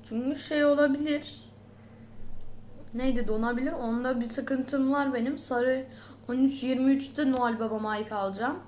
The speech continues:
Evet, şu anlığına hiç donmuyor. Çok güzel. Aman. Arkadaşlar, en eski Supercell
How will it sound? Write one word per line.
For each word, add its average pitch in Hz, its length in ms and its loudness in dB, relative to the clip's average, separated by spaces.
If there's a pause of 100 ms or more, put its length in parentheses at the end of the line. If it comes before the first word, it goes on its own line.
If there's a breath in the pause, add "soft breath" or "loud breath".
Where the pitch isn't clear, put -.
(1200 loud breath)
Evet, 226 220 -2
şu - 160 0
anlığına 330 400 0
hiç 403 540 -2 (100)
donmuyor. 294 580 2
Çok 381 320 -6
güzel. 285 460 0
Aman. 302 720 2 (760 loud breath)
Arkadaşlar, 311 580 4 (120)
en 359 180 2
eski 349 480 4 (720)
Supercell 302 560 6